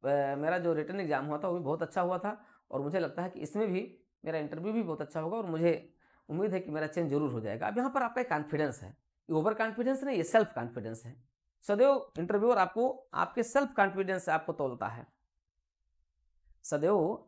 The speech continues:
आपको आपके सेल्फ कॉन्फिडेंस से आपको तोला जाता है। इसलिए आप जरूर ध्यान रखिए कि आपका सेल्फ कॉन्फिडेंस बहुत ही स्ट्रांग रहना चाहिए। ठीक है,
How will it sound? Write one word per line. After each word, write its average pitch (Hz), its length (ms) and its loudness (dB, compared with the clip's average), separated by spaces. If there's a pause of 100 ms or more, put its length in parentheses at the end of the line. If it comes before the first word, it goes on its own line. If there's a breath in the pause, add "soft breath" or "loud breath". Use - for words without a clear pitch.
आपको 175 320 -6
आपके 185 340 -4
सेल्फ 240 300 -4
कॉन्फिडेंस 180 920 -4
से 196 60 -2
आपको 160 180 -4
तोला 151 220 -2
जाता 123 260 -4
है। 127 340 -10
इसलिए 147 180 -10
आप 147 100 -4
जरूर 147 220 -4
ध्यान 147 180 -4
रखिए 147 180 -8
कि 175 60 -6
आपका 143 200 -6
सेल्फ 202 240 -4
कॉन्फिडेंस 143 540 -10
बहुत 147 220 -8
ही 151 60 -8
स्ट्रांग 117 300 -14
रहना 110 180 -10
चाहिए। 107 360 -14 (360)
ठीक 208 140 0
है, 277 280 0